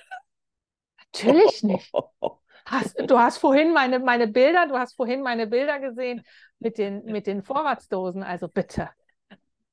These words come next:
Speaker 2: Ja, ja. Nee, das ist,
Speaker 1: Nur
Speaker 2: ähm,
Speaker 1: um das gesagt zu haben. Ja.
Speaker 2: ja,
Speaker 1: Nein, aber es
Speaker 2: unbedingt.
Speaker 1: ist, sind, ist wirklich so. So, kommen wir
Speaker 2: Also,
Speaker 1: mal zum Thema.
Speaker 2: Thema, älter werden, Midlife
Speaker 1: Älter werden.
Speaker 2: Crisis.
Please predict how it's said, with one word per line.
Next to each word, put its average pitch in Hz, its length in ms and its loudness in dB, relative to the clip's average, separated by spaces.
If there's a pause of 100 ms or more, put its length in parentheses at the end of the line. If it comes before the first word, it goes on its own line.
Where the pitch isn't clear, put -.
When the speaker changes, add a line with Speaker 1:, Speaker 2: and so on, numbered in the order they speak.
(2500)
Speaker 2:
Ja, - 180 -6 (580)
ja. 156 160 -12 (320)
Nee, 170 160 -4
das 156 180 -6
ist, - 220 -16
Speaker 1:
Nur - 100 -8
Speaker 2:
ähm, 240 80 0
Speaker 1:
um 220 100 0
das 220 180 -8
gesagt 202 360 -8
zu 208 60 -16
haben. 202 160 -20
Ja. 180 120 -8
Speaker 2:
ja, 175 180 -2 (180)
Speaker 1:
Nein, 240 140 2
aber 254 120 4
es 240 120 -2
Speaker 2:
unbedingt. 226 80 0
Speaker 1:
ist, 226 60 -20
sind, 214 260 -6
ist - 240 -14
wirklich 180 260 -12
so. - 140 -18 (440)
So, 330 120 4 (600)
kommen 262 160 4
wir 277 80 4
Speaker 2:
Also, 302 140 4
Speaker 1:
mal 269 200 2
zum 285 220 -8
Thema. 240 480 -2 (320)
Speaker 2:
Thema, 190 500 0 (160)
älter 220 320 2
werden, 160 540 0 (400)
Midlife 214 240 2
Speaker 1:
Älter 175 160 0
werden. 185 120 0
Speaker 2:
Crisis. 143 640 -2